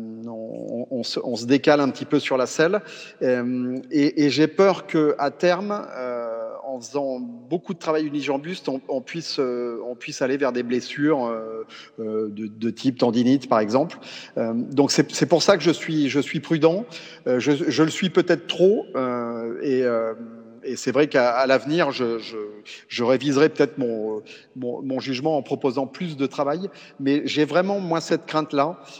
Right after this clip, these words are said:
euh, de se dire que, euh, on peut se blesser. Voilà. Donc, euh,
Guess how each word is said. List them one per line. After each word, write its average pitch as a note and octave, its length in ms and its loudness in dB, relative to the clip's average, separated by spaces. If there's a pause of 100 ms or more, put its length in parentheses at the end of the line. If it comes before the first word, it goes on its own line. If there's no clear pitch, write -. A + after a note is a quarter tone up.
(140)
euh, B2 120 -6
de B2 160 -2
se A#2 100 -6
dire D#3 260 0
que, D3+ 80 0
euh, A#2 400 0 (340)
on C#3 140 -4
peut D3 120 2
se B2+ 60 0
blesser. C3 340 2 (180)
Voilà. A2 240 -2 (120)
Donc, A#2 320 -4
euh, A2+ 460 0